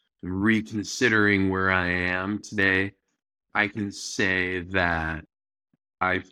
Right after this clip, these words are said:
this is, this is success. I feel safe saying it. I've explored what I've done enough. I've, and I've ignored what I've done enough to get to this place.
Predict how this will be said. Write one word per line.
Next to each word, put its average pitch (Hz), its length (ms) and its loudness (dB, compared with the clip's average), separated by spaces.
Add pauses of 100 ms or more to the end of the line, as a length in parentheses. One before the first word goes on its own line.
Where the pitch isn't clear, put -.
(140)
this 104 360 0
is, 85 500 -2 (140)
this 101 240 2
is 85 200 -2
success. - 580 -10 (1040)
I 104 60 -6
feel 98 200 -2
safe - 320 2
saying 95 360 0
it. 95 160 -4 (560)
I've 95 100 0
explored 101 540 0
what 101 160 2
I've 92 200 -2
done 92 220 -2
enough. 92 420 0
I've, 90 240 -6 (880)
and 98 240 0
I've 98 140 2
ignored 117 520 2
what 104 120 -4
I've 95 220 -8
done 87 180 -8
enough 82 320 -10 (220)
to 95 140 -2
get 98 280 -2
to 107 100 -2
this - 520 -4 (640)
place. 104 420 2